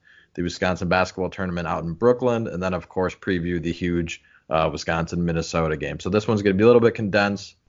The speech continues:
We're just gonna dive into Purdue, and then we'll have a full show a little longer, uh, later in the week. So just giving you guys a heads up on that. We know with the holidays,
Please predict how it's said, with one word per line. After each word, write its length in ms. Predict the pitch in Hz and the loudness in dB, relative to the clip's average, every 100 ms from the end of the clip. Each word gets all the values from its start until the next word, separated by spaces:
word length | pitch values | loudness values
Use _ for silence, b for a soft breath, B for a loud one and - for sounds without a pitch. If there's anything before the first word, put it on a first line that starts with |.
| _ - | _ -6
We're 100 | 95 | -4
just 160 | 87 | -2
gonna 140 | 104 92 | -2 0
dive 260 | 92 92 | 2 2
into 180 | 92 87 | 0 -6
Purdue, 520 | 87 90 90 98 101 - | -6 -4 0 2 2 0
and 100 | 90 | -4
then 140 | 90 | -2
we'll 120 | 87 | -2
have 140 | 85 87 | -2 -4
a 60 | |
full 480 | 85 - 98 95 90 - | -4 -2 0 2 0 -4
show 460 | - 95 90 85 - | -4 0 0 -2 -6
a 80 | 90 | -4
little 240 | 95 92 | -2 0
longer, 720 | 90 92 92 90 82 82 82 _ _ - | 2 2 2 0 0 -2 -2 _ _ -4
uh, 300 | 82 80 - | 0 2 0
later 400 | 85 87 87 85 | -2 -2 0 0
in 80 | 82 | -2
the 60 | 78 | -4
week. 280 | 78 73 | -6 -8
So 100 | - | -8
just 160 | 87 - | -8 -4
giving 160 | 90 87 | -2 0
you 80 | |
guys 220 | 85 87 85 | 0 0 0
a 60 | |
heads 280 | 87 92 82 | -2 -2 0
up 160 | 90 - | -2 0
on 180 | 90 | 0
that. 340 | 85 87 90 - | 0 0 -2 -6
We 180 | 98 87 | -10 -6
know 120 | 85 | -2
with 80 | 90 | -2
the 80 | 85 | -2
holidays, 640 | 82 92 87 87 90 82 | 0 0 2 0 0 -2